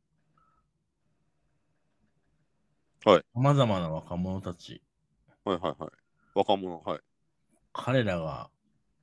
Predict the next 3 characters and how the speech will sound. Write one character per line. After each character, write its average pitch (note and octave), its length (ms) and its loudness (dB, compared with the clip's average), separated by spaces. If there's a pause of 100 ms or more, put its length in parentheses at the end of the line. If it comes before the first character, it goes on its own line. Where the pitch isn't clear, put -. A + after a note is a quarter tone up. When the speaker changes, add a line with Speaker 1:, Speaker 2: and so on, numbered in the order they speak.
(2500)
Speaker 2:
出 G#2 160 2
会 A2+ 60 4
っ A2 40 -2